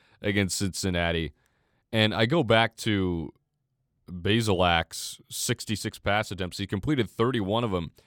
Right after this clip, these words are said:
He didn't even eclipse three hundred yards, and he had two picks and two touchdowns. So it's not like his numbers were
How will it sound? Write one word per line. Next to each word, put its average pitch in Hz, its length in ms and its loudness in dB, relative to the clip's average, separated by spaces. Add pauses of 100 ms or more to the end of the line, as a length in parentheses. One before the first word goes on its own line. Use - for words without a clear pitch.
(300)
He 139 160 2
didn't 226 180 2
even 120 220 4
eclipse - 380 -4
three 123 300 -2
hundred 90 360 -2
yards, 71 640 0 (480)
and 113 80 2
he 110 80 6
had 95 140 2
two 165 200 -2
picks 117 520 -2
and 98 180 -4
two 104 160 -4
touchdowns. 73 640 -4
So 113 280 2
it's 110 180 -4
not 160 200 -2
like 104 380 4 (920)
his 98 280 0
numbers 98 440 4
were 80 360 -4